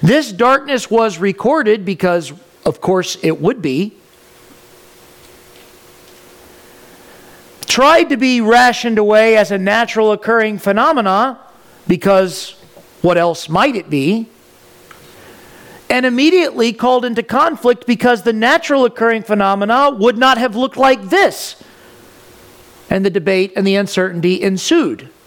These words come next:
Nevertheless, there was darkness over the land at the Passover in this year as Jesus was on the cross.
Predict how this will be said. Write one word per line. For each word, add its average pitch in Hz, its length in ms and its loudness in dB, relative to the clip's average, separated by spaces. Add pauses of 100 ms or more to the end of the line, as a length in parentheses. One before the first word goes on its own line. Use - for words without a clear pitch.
(1400)
Nevertheless, 196 800 0 (320)
there 226 220 2
was 240 240 0
darkness 196 760 0 (140)
over 233 260 2
the 311 120 4
land 233 520 2 (160)
at 240 200 2
the 330 80 0
Passover 220 880 0 (340)
in 302 220 0
this 311 300 -4
year 220 540 0 (520)
as 285 420 2
Jesus 269 560 0
was 262 180 0
on 247 220 0
the 277 80 -4
cross. 311 640 0